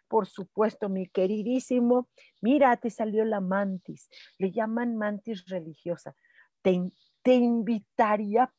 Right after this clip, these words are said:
please, Eduardo, please, a que conozcas la vida de la mantis. Es interesantísima. Y ella disfruta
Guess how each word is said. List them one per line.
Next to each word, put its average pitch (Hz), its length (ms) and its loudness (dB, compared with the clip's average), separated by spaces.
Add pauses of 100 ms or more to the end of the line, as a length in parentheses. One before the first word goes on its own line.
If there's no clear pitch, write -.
please, 208 560 -2
Eduardo, 156 500 -8 (880)
please, 208 580 -4 (480)
a - 180 -2 (100)
que 226 220 4 (340)
conozcas 214 800 0
la 180 240 -6
vida 190 300 -4
de 190 100 -4
la 165 160 -8
mantis. 156 580 -12 (640)
Es 240 420 4 (300)
interesantísima. 202 1700 -4 (720)
Y 254 200 6
ella 208 440 2 (160)
disfruta 233 1040 0